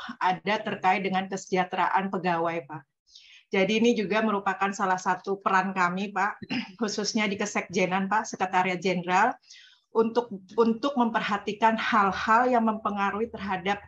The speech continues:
kinerja, Pak, khususnya, khususnya dari kesejahteraan pegawai, Pak Safir. Jadi, eh, hari ini sebetulnya kami berdiskusi, Pak, beberapa waktu yang lalu sama teman-teman, Bu Asti, eh, panitia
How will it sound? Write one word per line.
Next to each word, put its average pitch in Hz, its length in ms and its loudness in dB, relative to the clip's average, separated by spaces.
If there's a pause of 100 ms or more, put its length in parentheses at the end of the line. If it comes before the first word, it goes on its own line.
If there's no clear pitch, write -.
kinerja, 190 560 0
Pak, 190 320 0
khususnya, 190 560 -4
khususnya 214 400 0
dari 196 400 0 (480)
kesejahteraan 196 720 2
pegawai, 185 480 0
Pak 175 120 -4
Safir. 165 440 -8 (800)
Jadi, 208 480 4 (560)
eh, 196 320 6
hari 196 320 4
ini 208 160 2
sebetulnya 214 480 -2
kami 214 400 0
berdiskusi, 196 720 -4
Pak, 202 320 4
beberapa 180 400 0
waktu 185 240 -2
yang 185 160 0
lalu 202 320 0
sama 180 320 -4
teman-teman, 180 640 0
Bu 165 80 -2
Asti, 208 720 -4
eh, 175 320 -2
panitia 190 480 2